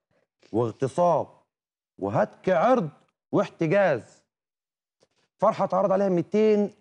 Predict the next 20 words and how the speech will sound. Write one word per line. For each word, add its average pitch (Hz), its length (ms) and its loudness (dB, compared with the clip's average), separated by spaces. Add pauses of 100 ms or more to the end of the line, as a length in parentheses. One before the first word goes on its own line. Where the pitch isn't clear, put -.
(100)
ألف 214 380 0
جنيه. 175 460 0 (2000)
الأم 190 600 0 (840)
الشريفة 170 600 -2
دي 170 200 -2 (560)
رفضت 135 600 -4 (640)
وقالت: 143 400 -2
"لأ". 165 220 0 (680)
حضرتك 156 440 -2
اللي 170 140 -2
انتوا 185 220 -2
ما 160 60 -4
تعرفوهوش 151 760 -4 (280)
إن 110 120 -4
والدة 175 300 0
فرحة - 760 -4 (640)
شغالة 156 440 -2
فراشة 170 540 0
في 151 140 -8
مدرسة 151 540 -2